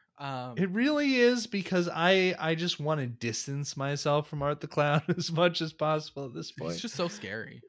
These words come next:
Speaker 1: Um,
Speaker 2: He, I, I've been thinking about him enough this week. Um, but yeah, so it, like, once we get into the dilapidated building, it's really just all about the kills and, like, the extreme special effects and stuff.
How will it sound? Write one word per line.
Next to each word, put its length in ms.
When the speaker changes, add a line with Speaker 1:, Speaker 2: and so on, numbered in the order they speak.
Speaker 1:
Um, 540
Speaker 2:
He, 340
I, 300
I've 240
been 200
thinking 320
about 240
him 120
enough 340
this 220
week. 200
Um, 680
but 260
yeah, 220
so 440
it, 240
like, 400
once 420
we 100
get 180
into 140
the 80
dilapidated 600
building, 380
it's 200
really 280
just 180
all 220
about 420
the 80
kills 720
and, 160
like, 260
the 140
extreme 500
special 440
effects 340
and 100
stuff. 260